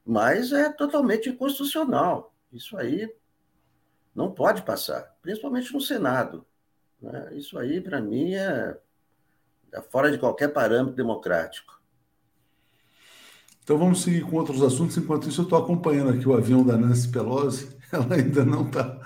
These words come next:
Speaker 2: assim, quer dizer, não dá pra garantir, cravar que ela tá, de fato, indo pra Taiwan.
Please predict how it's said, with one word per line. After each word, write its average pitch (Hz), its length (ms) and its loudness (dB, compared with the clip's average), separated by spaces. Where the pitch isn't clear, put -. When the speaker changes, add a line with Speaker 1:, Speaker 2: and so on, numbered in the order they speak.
Speaker 2:
assim, 120 360 0
quer 113 100 0
dizer, 113 180 0
não 123 100 4
dá 135 100 4
pra 135 220 4
garantir, 131 480 4
cravar 120 420 2
que 120 80 0
ela 120 140 2
tá, 120 140 0
de 113 100 -2
fato, 113 340 0
indo 127 340 8
pra 120 260 2
Taiwan. 113 640 0